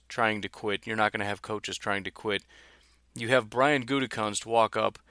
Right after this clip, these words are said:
and tie the shoelaces of the team together and then say, "Go get 'em, Tiger." That's it. Right? He's saying, "I want you guys to win. I want you to do your best," but he's shutting the team down. Shipping off players. Everybody's on I R, which, by the way,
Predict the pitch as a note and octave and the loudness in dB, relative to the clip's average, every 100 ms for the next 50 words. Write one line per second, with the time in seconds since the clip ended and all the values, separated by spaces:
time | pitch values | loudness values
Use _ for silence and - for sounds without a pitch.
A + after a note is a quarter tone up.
0 | _ _ - A#2 G#2+ - C#3 D3 C3 - | _ _ -4 -4 -2 4 4 4 2 2
1 | D#3+ C#3+ B2 - A2+ A2 G#2+ - D#3 D3 | 2 2 4 2 0 -4 -4 -4 -4 -2
2 | A2+ G#2 G#2 G#2 G#2+ A2 G#2 - G#2+ G#2 | 2 4 4 0 0 0 2 2 4 2
3 | _ A#2 G#2+ - E3+ F3 G3+ G3 D3 C3 | _ -20 -8 8 10 12 10 10 6 6
4 | C#3+ C#3+ D#3+ E3+ - _ _ _ _ _ | 6 8 6 2 2 _ _ _ _ _
5 | _ - D#3 G3 D#3+ - - _ _ _ | _ 6 8 10 8 6 -16 _ _ _
6 | _ _ _ - C3+ C3+ E3 D3+ - G3 | _ _ _ -8 2 2 4 8 10 10
7 | G#3 G3 C#3+ B2 - B2+ A#2+ C3+ B2+ B2 | 10 8 6 4 0 -2 4 4 4 4
8 | B2 A2 A2 B2 C#3+ G#2+ G2+ G#2+ A2+ G#2+ | 6 6 0 4 6 6 2 -2 -2 -2
9 | A2+ A2 A#2 G2 F#2+ C3 A#2 - - - | -4 -2 -2 -4 4 8 8 6 -6 -20
10 | - - C#3 C3+ - - E3+ D#3 C#3+ B2 | -20 -6 0 4 6 6 6 4 0 -2
11 | - E3 C#3+ G#2 F2 - - - - _ | 0 0 2 0 0 -4 -10 -20 -20 _
12 | _ _ _ _ - - A2+ D#3 D3 D3 | _ _ _ _ -4 -2 0 4 6 6
13 | - C3 B2 A#2 A#2+ - A#2 C3+ C3 C3+ | 4 6 8 8 4 2 2 2 4 2
14 | C3 B2+ A#2+ A2 G#2 G2 G#2 G2+ - A2 | 6 6 8 8 8 6 6 2 0 4
15 | A2 G#2+ G#2 G#2 A2+ | 4 6 6 6 4